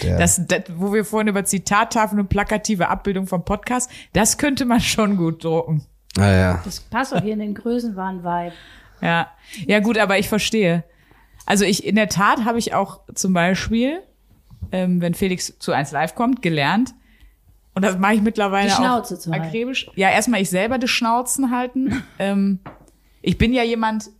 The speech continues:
Speaker 2: also dadurch, dass ich immer rede und laut bin, das Skurrile ist ja, das ist ja gen-,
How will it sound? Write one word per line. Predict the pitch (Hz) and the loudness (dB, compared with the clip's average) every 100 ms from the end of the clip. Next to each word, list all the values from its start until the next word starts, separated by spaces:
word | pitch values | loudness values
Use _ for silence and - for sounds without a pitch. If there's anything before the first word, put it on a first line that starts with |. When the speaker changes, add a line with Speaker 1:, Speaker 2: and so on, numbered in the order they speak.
| - | -10
Speaker 2:
also | - 170 160 | -6 -4 -4
dadurch, | 165 180 180 | 0 0 0
dass | 196 190 | 0 -4
ich | 190 - | -4 -2
immer | 180 165 | -2 0
rede | 165 226 196 | 0 0 0
und | 175 160 | -2 0
laut | 175 240 - | 0 0 -2
bin, | 156 202 - - - - - _ _ _ - | -2 -2 -4 -12 -20 -20 -20 _ _ _ -2
das | 190 185 - | 0 2 2
Skurrile | 208 196 262 196 | 0 0 2 0
ist | 170 - | -2 0
ja, | 160 190 | 0 0
das | 185 - | -2 -4
ist | 220 240 | -2 0
ja | 208 | 0
gen-, | 190 190 190 | 0 0 -2